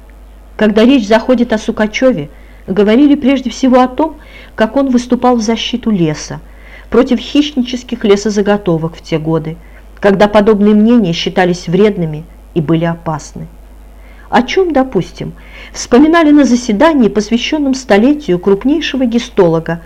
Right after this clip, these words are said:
Алексея Алексеевича Заварзина. О его доброте, о неутомимой заботливости, о шумной весёлости и о непримиримости к злу.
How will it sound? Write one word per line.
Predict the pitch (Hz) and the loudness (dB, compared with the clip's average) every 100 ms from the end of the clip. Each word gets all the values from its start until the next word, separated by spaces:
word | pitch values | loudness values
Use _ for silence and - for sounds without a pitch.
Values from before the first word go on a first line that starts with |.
| - - | -18 -2
Алексея | 196 165 - - 262 247 247 | 0 0 -2 0 0 0 -2
Алексеевича | 180 165 170 - 180 180 180 - 175 - | -2 -2 -4 -2 -2 -2 -6 -8 -8 -8
Заварзина. | 175 160 175 160 143 - 135 147 156 - - - - - - | -6 -4 -2 -4 -6 -10 -12 -12 -14 -20 -20 -20 -20 -8 0
О | 240 | 2
его | 277 330 | 2 2
доброте, | 247 190 190 - - 208 214 - - - | 2 2 0 -2 -2 -2 -4 -14 -16 0
о | 240 | 4
неутомимой | 285 294 294 339 330 | 4 4 2 2 0
заботливости, | 240 208 175 208 214 180 175 175 - - | 2 2 2 0 0 -6 -10 -12 -14 -8
о | - | -4
шумной | 196 - 269 233 | -2 0 2 2
весёлости | 190 175 - 165 160 160 - - 170 - - - - | 0 -4 -2 -2 -2 -8 -12 -12 -12 -12 -20 -20 -2
и | 190 | 0
о | |
непримиримости | 185 180 175 160 165 202 214 208 - | 0 -2 -4 -2 0 0 -2 -4 -10
к | 170 | -10
злу. | 151 156 143 | -8 -6 -8